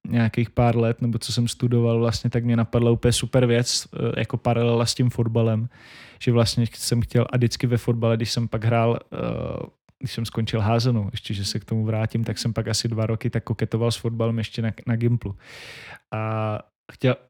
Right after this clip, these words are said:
a já jsem vždycky v tom fotbale byl vlastně dobrý, eh, nějakým způsobem, jo. Ne samozřejmě, jak to hráli kluci profi, ale prostě nějak jsem se tam prostě nějak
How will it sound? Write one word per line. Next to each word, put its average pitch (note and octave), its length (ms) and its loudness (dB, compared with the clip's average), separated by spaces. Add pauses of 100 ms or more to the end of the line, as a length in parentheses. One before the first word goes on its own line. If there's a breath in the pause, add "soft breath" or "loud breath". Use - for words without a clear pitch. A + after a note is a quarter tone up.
(120)
a - 20 6
já B2 140 8
jsem B2 420 0 (100)
vždycky C3 400 0
v - 40 -4
tom D3+ 140 4
fotbale C#3+ 280 6
byl C#3+ 100 6
vlastně C3+ 260 4
dobrý, C3 420 4 (540 soft breath)
eh, B2 60 -2
nějakým B2+ 300 6
způsobem, B2 540 4
jo. A2+ 240 0
Ne B2 160 4
samozřejmě, A#2 520 2
jak A2+ 120 2
to B2 100 2
hráli A#2 300 4
kluci A#2+ 380 2 (140)
profi, A#2 440 4
ale B2+ 200 6
prostě - 400 0 (320)
nějak F#3 260 6
jsem G3+ 120 2
se F#3+ 100 0
tam F3 240 4
prostě C#3+ 280 -2
nějak D3 220 4